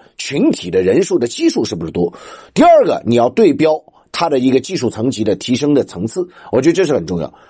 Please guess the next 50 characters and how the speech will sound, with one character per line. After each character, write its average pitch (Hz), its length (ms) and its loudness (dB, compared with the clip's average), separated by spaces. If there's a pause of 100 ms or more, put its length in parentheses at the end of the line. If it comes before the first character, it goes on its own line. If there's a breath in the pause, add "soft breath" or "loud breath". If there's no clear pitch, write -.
如 170 140 4
果 175 80 4
说 170 260 2 (200 soft breath)
它 147 180 -2
还 131 180 0
是 151 200 -6
只 123 120 -4
有 123 160 2
一 160 120 0
百 120 120 -4
多 127 140 2
公 139 160 0
里 104 140 2
的 95 200 0 (180 loud breath)
充 165 180 -2
电， 156 260 0 (180 soft breath)
这 226 120 -4
些 202 160 -2
接 208 120 -4
下 175 120 2
去 - 160 -2
肯 95 120 -4
定 123 80 2
要 135 60 2
被 117 140 -2
大 113 120 0
概 98 120 -2
率 90 100 0
淘 82 160 -6
汰。 82 140 -2 (360 loud breath)
接 269 120 -2
下 311 160 4
去 196 180 -4
可 113 300 0
见 226 180 0
的 175 60 0
未 185 180 2
来， 73 220 -6 (340 soft breath)
那 160 160 0
就 160 140 2
是 139 120 0
谁 123 320 -2
先 190 240 -2
抢 85 300 -10
占， - 220 -4 (180 soft breath)
那 135 160 -2
续 202 140 -2
航 147 160 -2
里 101 100 -4
程 104 180 -4